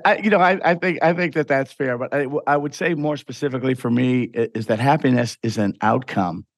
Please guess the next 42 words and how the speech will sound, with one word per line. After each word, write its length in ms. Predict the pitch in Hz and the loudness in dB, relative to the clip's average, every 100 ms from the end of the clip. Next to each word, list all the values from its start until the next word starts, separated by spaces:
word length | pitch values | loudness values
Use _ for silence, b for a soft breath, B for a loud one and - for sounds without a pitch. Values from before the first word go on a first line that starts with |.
| _ | _
of 120 | 110 | 2
a 60 | 110 | 2
job 380 | 95 110 110 104 | 4 4 4 4
well 200 | 107 104 | 4 4
done. 480 | 101 98 120 147 - _ _ _ _ - | 2 2 2 2 -2 _ _ _ _ 2
Like, 160 | 120 | 4
you 100 | 147 | 4
could 140 | 196 151 | 4 2
still 280 | - 165 151 | 6 6 6
feel 280 | 147 139 | 6 6
happy 680 | 120 110 127 123 110 110 107 - _ | 4 2 2 2 0 -4 -6 -12 _
a-, 240 | 113 117 120 | -4 -2 2
at 140 | 120 | 2
the 180 | 127 120 | 2 2
end 240 | 120 131 120 | 4 4 4
of 120 | 110 | 2
a 120 | 110 | 0
very 360 | 104 117 117 113 | 0 2 2 0
arduous 640 | 104 113 113 113 113 95 | 0 0 0 -4 -6 -8
journey 480 | 90 113 110 113 104 | -6 0 2 2 2
where 140 | 104 | 0
you've 240 | 101 110 101 | 0 -2 0
learned 340 | 107 113 117 | 2 2 2
something 460 | - 107 101 107 104 | 2 0 0 -2 0
and 160 | 101 | 0
you've 300 | 104 107 98 - _ - | 0 0 -4 -10 _ 2
done 180 | 117 113 | 4 4
the 80 | |
best 300 | 98 110 104 | 4 2 0
you 60 | 101 | -6
can 420 | - 110 107 101 - B B B | -2 -2 0 -4 -8 B B B
to 100 | - | -2
meet 220 | 110 113 | 2 2
or 100 | 110 | 2
exceed 400 | 107 - 117 110 - | -2 -2 0 0 -2
expectations. 840 | 107 - 104 101 123 123 123 113 | -4 -2 -6 0 2 2 0 -4
But 220 | 107 120 117 B B B - | -2 -4 -4 B B B -4
I, 120 | 131 | -2
I've 220 | - 165 147 | 2 2 4
also 260 | 143 143 | 2 2
found 440 | 127 127 123 123 120 | 0 0 0 0 -2
that 160 | 117 | -4